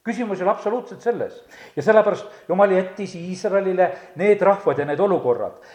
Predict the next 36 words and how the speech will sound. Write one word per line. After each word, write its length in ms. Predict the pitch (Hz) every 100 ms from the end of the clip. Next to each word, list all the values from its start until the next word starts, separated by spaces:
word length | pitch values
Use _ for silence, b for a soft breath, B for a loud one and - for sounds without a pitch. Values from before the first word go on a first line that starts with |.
| B
et 240 | 170 185 -
neid 220 | 190 185
katsetada 560 | 196 190 160 131 120 131
ja 80 |
proovida, 460 | - 190 156 123 127
kas 160 | 165 -
nad 140 | 135
tõesti 320 | 190 185 - 139
tahavad 320 | 143 120 123
Issanda 320 | 143 120 110
teed 220 | 127 123
hoida. 240 | 135 - - B B B 165
Sest 340 | 170 190 -
see 80 | 151
surve 480 | 214 269 302 147 110 - - - _
oli 160 | 170 160
teiste 320 | 214 226 175
jumalate 400 | 196 185 143 151
teenimiseks 500 | 185 190 147 131 131
lihtsalt 300 | 214 - -
olemas. 480 | 196 143 90 - - B B -
Ja, 180 | 165 147 -
ja 80 |
sellepärast, 480 | 147 196 180 143 -
ja 80 | 170
mis, 160 | 226 - B B
mis 160 | 190 196
siis 160 | 170 226
Iisrael 320 | 202 175 170
pidi 160 | 196 233
õppima? 320 | - 143 120
Kolmas 320 | 190 220 -
peatükk 400 | 226 196 160 175
räägib 240 | 165 160 220
väga 160 | 202
selgelt, 420 | 254 226 - -